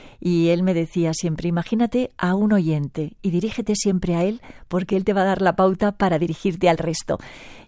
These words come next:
Y yo cuando hablo en el micrófono, eh, lo hablo, eso sí, pensando que tengo a alguien muy cerca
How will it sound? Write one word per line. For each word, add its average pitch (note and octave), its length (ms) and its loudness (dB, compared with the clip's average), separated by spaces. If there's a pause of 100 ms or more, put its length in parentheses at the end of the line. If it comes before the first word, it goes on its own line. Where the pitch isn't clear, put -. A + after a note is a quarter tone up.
Y G#3 200 4
yo G3+ 160 4
cuando A3+ 260 6
hablo G#3+ 380 4
en G3 80 4
el G3+ 80 4
micrófono, G#3 680 0 (420)
eh, E3 400 0 (600)
lo F3 240 4
hablo, A3+ 380 2 (220)
eso F#3+ 220 -4
sí, E3 220 -2
pensando F#3 640 0
que F#3 140 -2
tengo F#3 240 4
a F#3 40 6
alguien F#3 220 4
muy F#3+ 160 4
cerca G#3 480 0